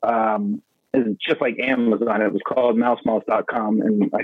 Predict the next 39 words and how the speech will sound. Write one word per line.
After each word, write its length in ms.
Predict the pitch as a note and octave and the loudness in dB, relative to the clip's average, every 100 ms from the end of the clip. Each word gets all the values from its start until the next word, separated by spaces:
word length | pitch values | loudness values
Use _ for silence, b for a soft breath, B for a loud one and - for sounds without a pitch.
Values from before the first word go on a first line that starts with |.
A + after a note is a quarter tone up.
| - | 0
sold 160 | C3 | 0
it 80 | G2 | 0
to 60 | - | -2
Amazon. 540 | G2+ A2 G2+ G#2 A2 - _ B B B B - | -2 0 0 -2 -4 -8 _ B B B B 2
And 160 | C3 | 2
to 60 | - - | 2 0
me, 320 | C#3 C3+ C3+ C#3 | 4 4 2 2
it 200 | C#3+ B2 | 2 2
was, 560 | C3 C3 B2 A#2+ A2+ - - | 4 4 4 4 2 0 2
well, 460 | C3 D3+ D3+ D3 C#3 | 4 6 8 8 6
how 160 | D3 | 4
could 200 | D3+ D#3 | 2 0
you 120 | C#3+ C#3 - - - | -2 -4 -6 -6 0
sell 360 | C3+ C#3+ C3+ | 4 4 4
more 560 | B2 B2+ C#3+ C#3 C3+ C3 - | 4 4 6 6 4 2 0
things? 340 | C#3 B2+ A2+ - - | 0 2 2 0 -2
I, 160 | D3 | 0
I, 280 | B2 B2+ A#2 - C#3 | 0 0 -2 -4 0
I 40 | |
worked 240 | C#3 C#3 C#3+ | 2 2 0
as 80 | |
a 180 | B2 A#2+ | 2 2
retail 440 | A2+ D3 - B2 G#2+ | 2 0 0 0 0
person 360 | A#2 G#2+ A#2 | 0 -2 0
in, 140 | A2+ A2 - | 2 2 0
in 100 | A#2 | -2
high 160 | A2+ A#2 | 0 -2
school 260 | - A#2+ | 2 2
at 60 | G#2+ | 2
a 200 | - - | -2 -2
sunglass 280 | C3 A2+ - - | 0 0 0 -2
place, 160 | G2+ - | -2 0
made 200 | A2+ A#2 | -2 -2
commission. 420 | - B2 - G#2+ - B B B - | -2 -2 -4 -10 -14 B B B -2
So, 220 | C3 A#2 | 2 4
like, 160 | A2 G2+ | 2 -2
a 40 | |
person 300 | - D3+ C#3+ | -2 0 2
goes 200 | C#3 C#3 | 2 2